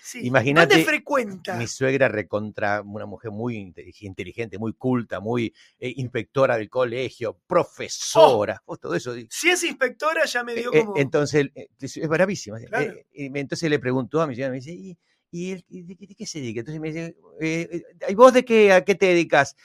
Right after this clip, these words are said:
Speaker 1: Nene,
Speaker 2: Y
Speaker 1: ¿y vos
Speaker 2: le
Speaker 1: qué
Speaker 2: digo, y yo, yo le
Speaker 1: haces?
Speaker 2: digo, "Bueno, yo soy locutor, soy locutor, eh,
Speaker 1: Ah,
Speaker 2: trabajo en una radio,
Speaker 1: sos
Speaker 2: todo".
Speaker 1: locutor.
Speaker 2: En una radio estoy en así, y, pero de, de, pero de, de, "Tengo una radio,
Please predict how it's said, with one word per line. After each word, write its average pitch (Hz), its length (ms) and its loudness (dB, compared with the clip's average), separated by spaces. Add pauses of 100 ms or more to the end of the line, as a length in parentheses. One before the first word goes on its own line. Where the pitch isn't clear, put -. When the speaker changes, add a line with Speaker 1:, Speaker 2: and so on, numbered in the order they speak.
(140)
Speaker 1:
Nene, 339 220 -2
Speaker 2:
Y - 40 4
Speaker 1:
¿y 139 100 4
vos 139 40 4
Speaker 2:
le 147 60 4
Speaker 1:
qué 156 60 4
Speaker 2:
digo, 165 200 4
y 165 60 0
yo, - 60 0
yo 190 60 4
le 185 60 4
Speaker 1:
haces? 185 160 8
Speaker 2:
digo, 175 140 8
"Bueno, 170 160 8
yo 180 320 8
soy 147 240 -2
locutor, 135 540 0
soy 135 140 -12
locutor, 139 640 2
eh, 110 260 -6
Speaker 1:
Ah, - 80 -16
Speaker 2:
trabajo 117 280 -4
en 120 40 -4
una 113 140 -2
radio, 147 380 4
Speaker 1:
sos 165 80 -6
Speaker 2:
todo". 160 140 0 (120)
Speaker 1:
locutor. - 340 -20
Speaker 2:
En 147 60 -10
una 147 120 -2
radio 151 320 2
estoy 131 260 -10
en 127 60 -12
así, 147 280 -16 (240)
y, 147 420 -8
pero 139 160 -6
de, 139 220 -4
de, 113 200 -18
pero 123 220 -2
de, 120 200 -4
de, 113 480 -6 (280)
"Tengo 160 180 -2
una 165 120 0
radio, 156 220 2